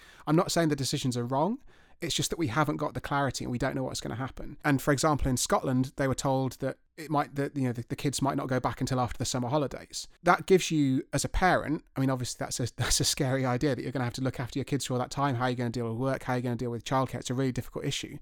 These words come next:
But at least it gives you some degree of clarity. Whereas what we saw at the press conference yesterday was that the government said, "We're gonna close the schools for some time." And it really is hard as a parent, as a teacher,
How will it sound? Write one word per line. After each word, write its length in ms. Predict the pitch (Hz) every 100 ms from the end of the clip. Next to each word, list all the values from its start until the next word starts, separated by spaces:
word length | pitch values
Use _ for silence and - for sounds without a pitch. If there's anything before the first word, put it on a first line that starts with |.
| -
But 80 | 156
at 80 | 160
least 320 | 156 180 -
it 80 | -
gives 160 | 143
you 80 | 151
some 160 | 143 143
degree 260 | 139 143
of 80 | 135
clarity. 580 | - 170 147 - - 123 - -
Whereas 180 | 160 135
what 120 | -
we 60 | 147
saw 120 | -
at 60 | 139
the 80 |
press 200 | - 147
conference 400 | - 143 123 131
yesterday 540 | 180 160 139 131 110 - - -
was 80 | 135
that 60 | 143
the 80 |
government 420 | 135 151 143 139 -
said, 340 | - 139 127 - _
"We're 160 | 175 143
gonna 160 | 143
close 240 | 135 151 131
the 60 |
schools 460 | 135 165 147 127 - - _ -
for 160 | -
some 240 | - 120 113
time." 420 | 120 110 107 104 - _
And 300 | - 139 131 - _
it 140 | - -
really 480 | 147 185 165 147 -
is 140 | 147
hard 240 | - 156
as 100 | 127
a 40 | -
parent, 440 | - 170 165 156
as 80 | 127
a 60 | 120
teacher, 640 | - 165 - - 147 143